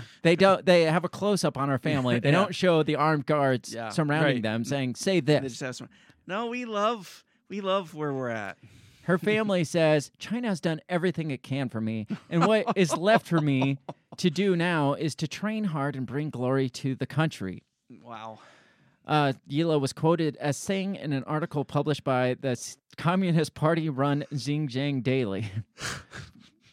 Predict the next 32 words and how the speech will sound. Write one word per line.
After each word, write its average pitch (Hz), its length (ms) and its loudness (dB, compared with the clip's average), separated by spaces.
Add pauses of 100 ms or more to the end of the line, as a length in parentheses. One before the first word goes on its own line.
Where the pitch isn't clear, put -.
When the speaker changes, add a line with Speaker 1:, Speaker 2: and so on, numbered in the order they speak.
Speaker 1:
The - 160 -4
article 202 380 4
also 160 420 0
highlighted 147 560 0
her 131 100 -4
personal 147 360 -6
story 127 480 -2
as - 180 -6
a - 40 -8
teenage 202 480 -6
talented, 147 580 -4 (320)
talent 180 480 0
groomed 190 360 -2
by 160 180 2
her 147 140 0
father, 120 460 0
himself 160 460 -4
a 160 40 -6
decorated 147 560 -4
skier, 123 500 -4 (480)
um, 131 320 -2
national 151 380 -2
cross-country 147 760 0
ski 147 300 -6
coach. - 400 -8 (580)
In 170 60 -8
a 165 40 0
separate 214 420 -2
video, 147 520 2 (560)
uh, 156 140 2
posted 180 440 0
by 147 440 2